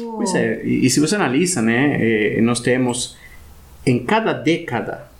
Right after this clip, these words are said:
salvo a década de mil novecentos e setenta, nós temos a presença permanente do Brasil,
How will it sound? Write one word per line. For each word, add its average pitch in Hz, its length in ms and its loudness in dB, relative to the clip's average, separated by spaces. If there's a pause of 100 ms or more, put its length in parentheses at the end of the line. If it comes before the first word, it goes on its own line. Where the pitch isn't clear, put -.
(200)
salvo 170 760 2
a 113 60 0
década 123 460 0
de 110 100 0
mil 147 220 4
novecentos 131 400 0
e - 20 -2
setenta, 123 680 0 (680)
nós 117 160 2
temos 123 380 0
a 110 40 0
presença 120 420 0
permanente 135 520 0
do 117 100 2
Brasil, 113 300 -4